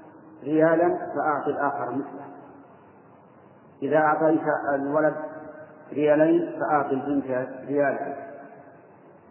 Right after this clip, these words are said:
وإذا أعطيت الولد ريالا أعط البنت نصف ريال،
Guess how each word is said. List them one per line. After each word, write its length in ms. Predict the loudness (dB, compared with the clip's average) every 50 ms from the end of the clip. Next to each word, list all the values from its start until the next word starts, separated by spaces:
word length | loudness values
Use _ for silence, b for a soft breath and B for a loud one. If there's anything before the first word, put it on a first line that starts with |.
| -16 -8 -4
وإذا 260 | -2 0 2 4 4
أعطيت 320 | 4 4 4 2 2 0
الولد 320 | 0 0 0 2 2 2 2
ريالا 500 | 0 -2 0 2 2 2 2 0 -2 -2 -2 -2
أعط 220 | -2 -2 0 -2
البنت 340 | -4 -4 -2 -2 -2 -2 -2
نصف 320 | -4 -4 -4 -6 -6 -8
ريال، 380 | -8 -6 -4 -2 -2 -2 -4 -6